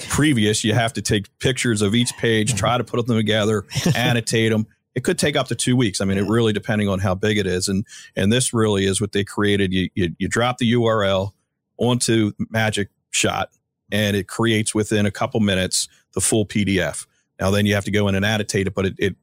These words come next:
Speaker 1: went from two weeks to literally two minutes. And so that save we give back to the client, and now we're freed up to be able to do more of these innovative proprietary pieces like Asset To It.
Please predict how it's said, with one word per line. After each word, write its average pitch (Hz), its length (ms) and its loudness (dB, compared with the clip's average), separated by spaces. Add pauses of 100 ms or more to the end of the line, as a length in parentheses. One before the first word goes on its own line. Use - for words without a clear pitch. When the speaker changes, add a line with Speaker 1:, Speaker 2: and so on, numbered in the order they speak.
(100)
Speaker 1:
went 110 180 0
from 98 180 -4
two 131 220 0
weeks 104 340 2
to 90 100 -4
literally 95 480 0
two - 240 -4
minutes. 90 440 -2 (320)
And 101 100 -2
so 104 200 2
that 110 180 0
save 135 340 2
we 107 120 0
give 98 160 0
back 98 240 -2
to 95 100 -6
the 92 80 -2
client, 120 480 0
and 101 80 0
now 107 160 2
we're 95 100 0
freed 101 320 0
up 92 200 0 (300)
to 98 80 -4
be 104 160 2
able 101 140 2
to 95 80 0
do 101 160 0
more 101 240 2
of 92 80 -2
these 92 180 0
innovative 95 640 0
proprietary 101 600 0
pieces 104 400 0
like 92 180 0
Asset 95 400 -2
To 98 200 0
It. - 100 -4